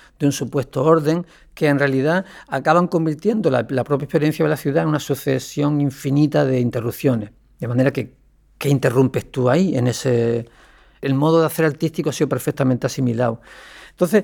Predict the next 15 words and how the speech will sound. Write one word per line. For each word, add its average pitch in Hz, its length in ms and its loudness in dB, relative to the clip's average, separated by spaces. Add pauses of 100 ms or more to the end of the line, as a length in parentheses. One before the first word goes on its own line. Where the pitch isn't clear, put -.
(140)
el 147 100 -6
trabajar 160 380 0
con 190 160 2
mapas 185 340 2
te - 100 -8
permite 151 400 -2
salirte 165 540 -2
de 131 100 2
ahí, 113 260 -2 (120)
¿m? 214 240 -2
No 160 120 -2
formar 151 420 0
parte 165 440 0 (240)
de 131 260 0
esa 139 760 2